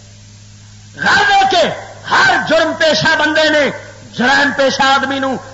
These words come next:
جرائم دی سرپرستی کرنے والے نو ہی چننا ہے۔ یہ وہ خا لکھتے ہیں پہ ادھر ویخ، ایک وہ آندا ہے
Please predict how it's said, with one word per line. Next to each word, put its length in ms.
جرائم 420
دی 180
سرپرستی 580
کرنے 240
والے 260
نو 80
ہی 160
چننا 380
ہے۔ 180
یہ 80
وہ 100
خا 420
لکھتے 240
ہیں 180
پہ 60
ادھر 300
ویخ، 160
ایک 400
وہ 80
آندا 280
ہے 60